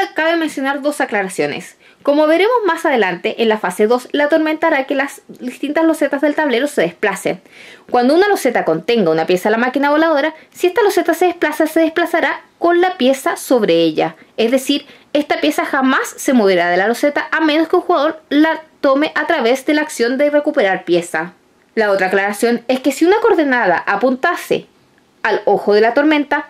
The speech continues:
entonces la pieza será colocada momentáneamente ahí. Esta pieza quedará ligada a una loseta una vez que una loseta se desplace a esta ubicación y luego se empezará a mover con ella como si hubiese estado ahí desde el principio.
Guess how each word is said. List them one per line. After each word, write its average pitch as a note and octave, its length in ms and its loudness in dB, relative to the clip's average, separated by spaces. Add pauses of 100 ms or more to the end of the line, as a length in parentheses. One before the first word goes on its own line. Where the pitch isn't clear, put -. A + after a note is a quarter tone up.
entonces E4+ 420 2
la F4+ 140 2
pieza D#4 240 2
será C#4+ 240 0
colocada D4 480 0
momentáneamente B3 920 2
ahí. G3 300 2 (420)
Esta D#4 260 -2
pieza D4+ 280 0
quedará G3+ 440 0
ligada F#3 460 0
a - 160 0
una G#3+ 180 2
loseta D4+ 440 0
una E4 220 0
vez E4 160 0
que F4+ 100 -2
una D#4+ 120 0
loseta D4+ 580 0
se D#4 100 0
desplace D4 500 -2
a C#4 180 0
esta B3 180 -2
ubicación F#3 600 0 (300)
y F4 100 4
luego D#4 240 4
se E4+ 120 0
empezará E4 520 -2
a D#4 80 -2
mover B3+ 300 2
con C#4 160 2
ella C#4+ 260 0
como E4 220 2
si F4+ 120 0
hubiese C#4 280 2
estado A#3+ 260 0
ahí A#3+ 140 2
desde F#3+ 240 -2
el E3+ 60 -2
principio. E3+ 600 -2